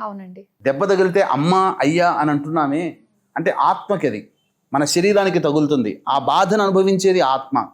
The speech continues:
Speaker 2: కానీ ఇక్కడ మనం అనుభవిస్తున్నాం. కాబట్టి ఆ ఆత్మ ఏదైతే ఉందో, గత జన్మలో దో-, చేసినటువంటి దోషాలన్నీ కూడా ఈ శరీరాన్ని, మీ శరీరమైనా నా శరీరాన్నైనా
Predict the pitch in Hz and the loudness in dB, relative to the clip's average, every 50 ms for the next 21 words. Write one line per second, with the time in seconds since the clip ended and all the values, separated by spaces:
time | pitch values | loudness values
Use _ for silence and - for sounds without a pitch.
0 | - - 151 180 185 180 160 139 127 123 139 147 147 131 139 143 139 139 139 139 | -6 -4 -2 -2 0 0 0 0 0 0 0 0 0 0 0 2 0 0 -2 -4
1 | - 120 110 104 101 - _ _ _ _ _ _ _ - - 151 170 170 190 185 | -8 -10 -10 -10 -10 -12 _ _ _ _ _ _ _ -6 -2 0 0 0 0 -2
2 | - - 190 165 - - 151 147 147 147 147 - - 131 147 170 208 220 - - | -2 -4 -4 -4 -2 -2 -2 0 0 0 0 0 0 0 2 2 0 0 -2 -4
3 | - 220 214 190 170 165 170 175 175 175 165 165 - 156 143 139 139 143 143 147 | -2 -2 0 2 2 2 2 2 0 0 -2 -2 -2 -2 0 0 0 2 2 2
4 | 147 139 - 123 123 123 165 156 160 170 190 202 208 214 202 180 175 175 180 175 | 2 2 0 -2 0 0 -2 -2 -2 -2 -2 0 0 0 0 2 2 2 2 2
5 | 156 147 147 151 147 - - 151 147 143 143 143 143 139 139 131 120 - 90 87 | 2 2 0 0 0 -2 -2 -2 -2 -2 -2 -4 -6 -6 -6 -8 -10 -10 -8 -6
6 | 110 127 143 143 - 151 147 139 117 117 131 151 160 160 156 - 113 113 107 117 | -2 -2 -2 0 0 0 0 -2 -2 -2 -2 0 0 -2 -2 -4 -6 -4 0 0
7 | 131 135 127 107 - - _ _ _ _ _ _ _ _ _ _ _ _ _ _ | 2 2 0 -2 -4 -6 _ _ _ _ _ _ _ _ _ _ _ _ _ _
8 | _ - 123 135 151 156 151 151 143 - - 151 147 175 196 196 185 170 156 151 | _ -4 0 2 2 2 2 0 0 -2 -2 -2 0 2 2 2 2 0 0 0
9 | 131 123 120 127 143 156 147 160 151 143 151 147 143 139 135 135 131 127 120 113 | -2 0 0 2 2 2 0 0 0 0 0 0 0 0 -2 -2 -2 -2 -2 0
10 | 113 123 135 135 - 151 143 143 139 139 135 131 131 127 123 123 120 110 | 0 0 -2 -2 -2 -2 -2 0 0 0 -2 -2 -4 -4 -4 -4 -4 -4